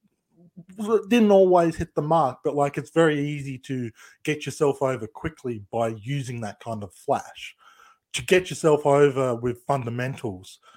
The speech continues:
I think, requires a, a more complete package. And that's something that the, a lot of the Puro, uh, dojos do really well, is that, you know, they drill in these fundamentals. So you get young lions who, you know, they can do all this stuff in their sleep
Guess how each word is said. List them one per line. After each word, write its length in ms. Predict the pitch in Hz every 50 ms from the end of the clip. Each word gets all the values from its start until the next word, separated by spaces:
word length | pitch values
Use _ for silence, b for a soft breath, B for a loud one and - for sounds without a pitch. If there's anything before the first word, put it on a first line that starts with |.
| b b -
I 80 | 131 -
think, 240 | - 151 143 131 113
requires 1000 | 127 113 - - 135 131 127 127 127 127 123 123 117 107 - - - - _ _ _ _ _ -
a, 140 | 120 131 131 -
a 40 | 147
more 220 | 147 147 143 139 -
complete 420 | - 120 113 - 135 113 - _ -
package. 520 | 123 113 110 - - 90 - - - - B B B B B B
And 140 | 151 160 175
that's 200 | 185 180 - -
something 340 | 175 165 160 160 156 143 139
that 160 | 139 135 -
the, 240 | 143 139 131 120 - B B B B B
a 60 | 143
lot 200 | 139 143 147 147
of 120 | 156 151 -
the 100 | 156 147
Puro, 500 | - - - 143 131 127 123 117 117 110 117 -
uh, 160 | 127 120 110 104
dojos 580 | 104 123 123 120 107 98 117 110 107 104 -
do 180 | - 120 113 107
really 280 | 104 104 104 101 101
well, 480 | 104 120 151 180 185 156 120 104 104 - B B B B B
is 240 | - 165 147 123 117
that, 200 | 135 135 120 - _ _
you 100 | - 160
know, 140 | 143 131 127
they 160 | 117 135 139
drill 380 | 131 104 95 113 151 160 160 156
in 140 | 151 139 131
these 200 | 131 120 113 -
fundamentals. 640 | - 139 127 113 117 120 127 135 135 - 113 107 -
So 100 | - 127
you 100 | 120 120
get 200 | 123 135 135 151
young 300 | 151 147 139 139 127 123
lions 480 | 123 127 131 131 127 127 117 113 113 -
who, 240 | 131 117 110 104 104 b b b b b b
you 120 | b 151 123
know, 120 | 110 117 123 - _ _ _ _ _ -
they 140 | 160 160 151
can 280 | 151 - 156 143 127
do 220 | 107 147 151 151 143
all 220 | 113 131 147 139
this 220 | 120 123 117 - -
stuff 280 | - 135 117 - -
in 100 | 123 117
their 120 | 113 113 107
sleep 400 | - - - 135 131 123 -